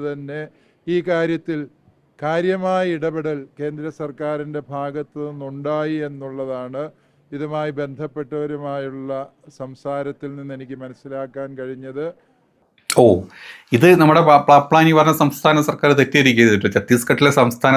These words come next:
Speaker 2: സർക്കാരിൻ്റെ എതിർപ്പിനെ അവഗണിച്ച്, അപ്പം, ആ, പ്ലാപ്ലാനിക്ക് അറിയാം ഛത്തീസ്ഗഡ്,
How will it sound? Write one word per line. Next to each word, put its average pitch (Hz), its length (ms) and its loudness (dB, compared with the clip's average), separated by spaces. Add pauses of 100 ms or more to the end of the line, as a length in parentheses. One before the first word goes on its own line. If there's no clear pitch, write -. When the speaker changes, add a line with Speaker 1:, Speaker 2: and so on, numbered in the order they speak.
Speaker 2:
സർക്കാരിൻ്റെ 120 560 4 (120)
എതിർപ്പിനെ 117 500 2
അവഗണിച്ച്, 113 540 2 (460)
അപ്പം, 131 200 4 (180)
ആ, - 20 4 (260)
പ്ലാപ്ലാനിക്ക് 151 640 4
അറിയാം 147 220 4 (120)
ഛത്തീസ്ഗഡ്, 143 560 2